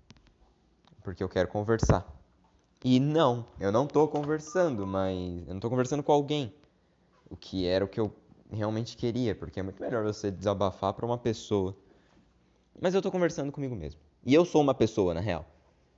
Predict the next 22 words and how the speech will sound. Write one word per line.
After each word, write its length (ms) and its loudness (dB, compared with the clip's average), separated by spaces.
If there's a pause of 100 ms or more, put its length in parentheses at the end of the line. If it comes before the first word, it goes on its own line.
(280)
Só 180 -2
que 100 -8
é 40 -4
meio 180 0
solitário 680 -2
isso. 320 -10 (1300)
Mas 140 -8
tudo 140 -4
bem. 200 -10 (1500)
A 40 -12
parte 280 4
da 80 0
solidão 760 0 (280)
faz 160 -8
parte 280 -2
da 120 -4
vida, 340 -10
faz 140 -12
parte 320 -10
da, 200 -6 (140)
do 140 -2
existir. 560 -6